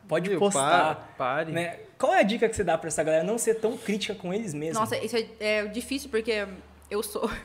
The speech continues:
Speaker 3: <laughs> mas
Speaker 2: Mas não é um extremo, né?
Speaker 3: Não, então, isso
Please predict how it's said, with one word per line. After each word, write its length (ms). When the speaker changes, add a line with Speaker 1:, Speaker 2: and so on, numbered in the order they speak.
Speaker 3:
<laughs> 260
mas 1000
Speaker 2:
Mas 160
não 180
é 40
um 60
extremo, 500
né? 140
Speaker 3:
Não, 280
então, 540
isso 180